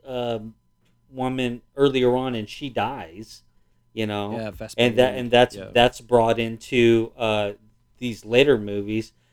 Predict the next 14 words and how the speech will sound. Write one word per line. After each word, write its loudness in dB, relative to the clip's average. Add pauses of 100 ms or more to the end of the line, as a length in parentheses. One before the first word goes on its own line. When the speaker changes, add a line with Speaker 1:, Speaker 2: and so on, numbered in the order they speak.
(220)
Speaker 1:
and 2
then 6
he, 2
he -8
finally, -2 (800)
he, -8
he -10 (160)
kind -4
of -6 (640)
re-falls 0
in -8
love -4
again -4
and, -8